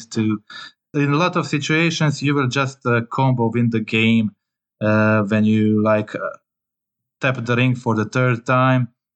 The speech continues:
and draw, like, uh, three cards, and, uh, at that point,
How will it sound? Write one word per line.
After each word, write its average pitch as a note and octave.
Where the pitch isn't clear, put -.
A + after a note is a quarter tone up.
and G#2+
draw, A#2
like, G#2+
uh, G2+
three B2+
cards, C3+
and, A#2
uh, A2+
at C3
that D#3+
point, D3+